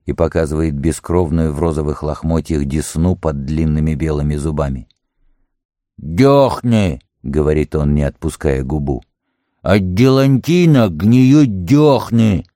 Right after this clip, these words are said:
а от фрихатка зубы крошатся. И ты...»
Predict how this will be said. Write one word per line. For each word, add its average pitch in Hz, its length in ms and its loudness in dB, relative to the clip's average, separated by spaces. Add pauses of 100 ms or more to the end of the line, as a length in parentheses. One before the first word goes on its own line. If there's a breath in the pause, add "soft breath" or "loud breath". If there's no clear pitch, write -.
(460)
а 120 260 2
от 117 120 -4
фрихатка 135 1000 0 (240)
зубы 139 600 4
крошатся. 110 920 -2 (340)
И 120 160 2
ты...» 156 420 4